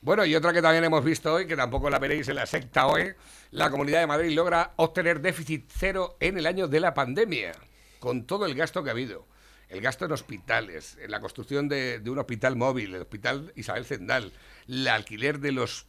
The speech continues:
hoteles medicalizados para, eh, atender a pacientes covid, eh, la ampliación de las plantillas, el no despido de los sanitarios que fueron voluntarios al Hospital Isabel Zendal,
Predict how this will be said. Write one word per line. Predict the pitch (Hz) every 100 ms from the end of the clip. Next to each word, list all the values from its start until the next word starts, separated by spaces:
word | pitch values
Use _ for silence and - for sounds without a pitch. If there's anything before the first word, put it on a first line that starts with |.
| _
hoteles | 156 110 143 135
medicalizados | 135 123 120 107 131 135 147
para, | - 120 139 147 -
eh, | 110 110
atender | 104 98 131
a |
pacientes | 131 113 123 131
covid, | 139 131 95 - - - - -
eh, | - 127 120
la |
ampliación | 117 107 101 139
de |
las | 143
plantillas, | - 107 95 147 123 98 - - - - _ -
el | 139 139 135
no | 151
despido | 190 208 - - 196 180 196
de | 196
los | 151
sanitarios | 135 123 156 175 -
que | 143 156 165
fueron | 123 160
voluntarios | 156 135 107 143 131
al | 135 110 104
Hospital | - 123 117 143
Isabel | 120 127
Zendal, | 123 117 127 160